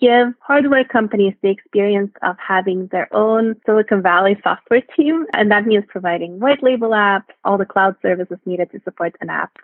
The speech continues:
fully managed upgrades, and analytics to help improve the app over time, and as well as the device based on feedback and interaction. So our goal generally is to make digital interfaces more user-friendly and accessible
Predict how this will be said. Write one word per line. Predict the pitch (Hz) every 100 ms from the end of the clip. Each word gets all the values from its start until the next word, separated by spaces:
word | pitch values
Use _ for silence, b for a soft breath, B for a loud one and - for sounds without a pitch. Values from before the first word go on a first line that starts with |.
| -
fully | 196 190
managed | 170 175 175 -
upgrades, | 170 - 156 165 _ -
and | 185 185 180 _ -
analytics | 202 190 214 214 180 - -
to | 208 180 180
help | 185 196 - _ _
improve | 202 196 240 233 214
the | 185
app | 180 170 - - -
over | 185 180
time, | - 175 170 170 170 -
and | 208 196 -
as | 202
well | 180
as | 180
the | 180
device | 170 156 170 -
based | 185 175
on | 160 170 -
feedback | 175 - - - -
and | -
interaction. | - - - - -
So | 196
our | 180 170 _ _ _ _ -
goal | 285 294 285
generally | 226 226 214 202 190 185
is | 180 _ -
to | 180 180 175 -
make | 196 202 202 -
digital | 196 185 - 180 180 175 _ -
interfaces | 233 240 226 208 202 190 190 -
more | 208 208 202
user-friendly | 185 185 170 170 165 165 165 -
and | 175
accessible | 170 - 175 - 180 160